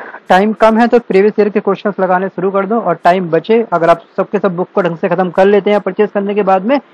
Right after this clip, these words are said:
या फिर वीडियो को ढंग से वॉच कर लेते हैं और उसके बाद आपके पास टाइम बचता है, तो मैं कहूँगा कि आप केवल मॉक टेस्ट लगाइए बस।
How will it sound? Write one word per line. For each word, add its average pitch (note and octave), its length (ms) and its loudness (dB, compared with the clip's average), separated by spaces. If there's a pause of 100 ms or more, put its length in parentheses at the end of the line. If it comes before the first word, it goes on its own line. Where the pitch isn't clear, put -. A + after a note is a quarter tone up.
(200)
या F#3 120 4
फिर A3 160 0
वीडियो F#3+ 260 2
को A3+ 80 4
ढंग G3 160 -2
से G#3+ 80 0
वॉच G3+ 220 2
कर F#3 140 0
लेते G3 260 -2
हैं C#4+ 200 -2 (140)
और F#3 140 2
उसके G3+ 240 -6
बाद G#3+ 160 2
आपके G#3 220 -4
पास G#3+ 180 -2
टाइम G#3+ 200 2
बचता F3+ 300 0
है, C#4 140 2 (300)
तो G#3 80 2
मैं A#3 140 2
कहूँगा A#3 240 2
कि A3+ 80 0 (200)
आप A#3+ 240 4
केवल A3+ 240 4
मॉक F3+ 340 2
टेस्ट G#3+ 240 0
लगाइए D#3 360 0
बस। C#3 320 -4